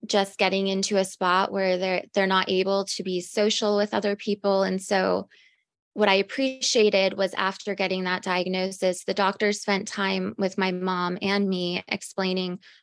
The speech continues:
what funny movies I should be watching and, uh, different things I could do. I, I was bedridden for six months, and they told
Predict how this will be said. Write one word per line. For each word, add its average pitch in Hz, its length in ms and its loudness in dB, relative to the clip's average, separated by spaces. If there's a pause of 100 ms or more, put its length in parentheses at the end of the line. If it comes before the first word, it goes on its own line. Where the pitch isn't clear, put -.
what - 320 2
funny 226 320 2
movies 208 520 2
I 175 120 2
should 170 220 -4
be 175 120 -2
watching - 640 -4
and, 214 260 -4 (500)
uh, 185 440 2
different 214 340 0
things 214 260 2
I 202 180 -2
could 202 180 -4
do. 214 220 4
I, 185 220 2
I 190 100 0
was 196 140 -6
bedridden 208 540 2
for 208 120 -4
six - 320 -6
months, 190 480 -2
and 190 320 0
they 190 100 0
told 190 280 -2